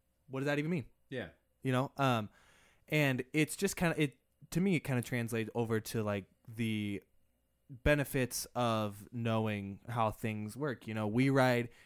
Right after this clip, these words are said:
Speaker 1: in a group that I will say is different from a regular riding group. We are more of a racing riding group.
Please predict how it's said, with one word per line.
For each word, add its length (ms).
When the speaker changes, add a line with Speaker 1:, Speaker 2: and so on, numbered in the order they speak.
Speaker 1:
in 120
a 40
group 440
that 140
I 280
will 220
say 280
is 260
different 400
from 540
a 300
regular 400
riding 320
group. 200
We 160
are 100
more 260
of 100
a 160
racing 680
riding 500
group. 360